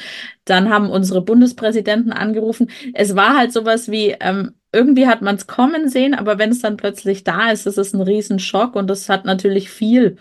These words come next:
Kommunikation stattgefunden an dem Tag, aber halt auch einfach viel Ausdruck von Enttäuschung, von Unglauben. So, du weißt ja selbst, dass die Bayern sich immer zelebrieren als Bildungsland Nummer eins. Und,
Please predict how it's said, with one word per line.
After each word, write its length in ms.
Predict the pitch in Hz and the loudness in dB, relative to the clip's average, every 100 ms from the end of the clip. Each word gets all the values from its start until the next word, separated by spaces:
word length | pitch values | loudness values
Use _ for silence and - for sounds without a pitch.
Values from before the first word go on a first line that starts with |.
| _ _ | _ _
Kommunikation 760 | 180 165 165 165 170 - 170 | -6 -4 -6 -6 -6 -4 -4
stattgefunden 640 | 170 165 160 - 180 180 180 | -4 -6 -6 -8 -4 -2 0
an 100 | 170 | -2
dem 140 | 165 | -4
Tag, 260 | 170 170 180 | -2 -2 0
aber 160 | 175 | 0
halt 140 | 175 165 | 0 0
auch 120 | 185 | -4
einfach 300 | - 185 190 | -4 -2 -4
viel 300 | 185 202 196 - - - | -2 -4 -4 -8 -20 -12
Ausdruck 440 | - 202 202 220 208 | -2 -2 0 -4 -2
von 180 | 202 175 | -4 -2
Enttäuschung, 600 | 185 220 214 247 233 208 | -2 2 2 2 -2 -4
von 180 | 190 | -4
Unglauben. 720 | - 254 247 196 165 185 196 202 | 2 4 4 2 2 0 -2 -4
So, 280 | 196 196 190 - - - | -2 -2 -4 -16 -20 -8
du 80 | 180 | 0
weißt 220 | 196 226 | 0 2
ja 80 | 208 | 0
selbst, 300 | 196 202 - | 0 0 -4
dass 120 | 202 | -4
die 100 | 196 | -4
Bayern 380 | 185 170 196 214 | -2 0 0 0
sich 180 | 196 196 | -2 -2
immer 240 | 196 190 | -4 -4
zelebrieren 640 | 185 196 190 185 196 214 | -4 -2 -2 -2 -2 -2
als 220 | 190 190 - | -2 -6 -2
Bildungsland 680 | 208 214 220 240 196 202 | -2 -2 -4 -4 -4 -2
Nummer 380 | 208 202 196 - | -2 -2 -2 -2
eins. 460 | 180 190 226 240 - | -2 0 2 0 0
Und, 240 | 196 196 | -4 -6